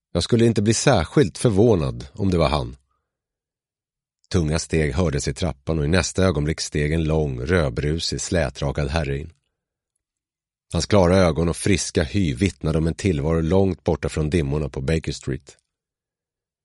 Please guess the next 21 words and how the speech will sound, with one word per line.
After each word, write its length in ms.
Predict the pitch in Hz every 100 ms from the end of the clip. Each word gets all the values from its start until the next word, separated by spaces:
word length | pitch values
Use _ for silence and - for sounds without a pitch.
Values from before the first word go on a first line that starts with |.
| _ -
Det 80 | 78
verkar 320 | 95 80 87
som 200 | - 92
om 100 | 90
han 220 | 78 78
förde 240 | 95 87
med 220 | 90 80 73
sig 80 |
en 80 | 87
fläkt 520 | - 95 87 - -
av 80 | 73
den 100 | 76
starka, 640 | - - 90 64 - 90 69
friska 520 | - 85 - - 76
och 120 | 69
stärkande 480 | - 95 76 - 69
havsluften 920 | 92 90 - - 90 - - 67 62
när 80 | 76
han 120 | 69
kom 160 | 65 65
in. 160 | 69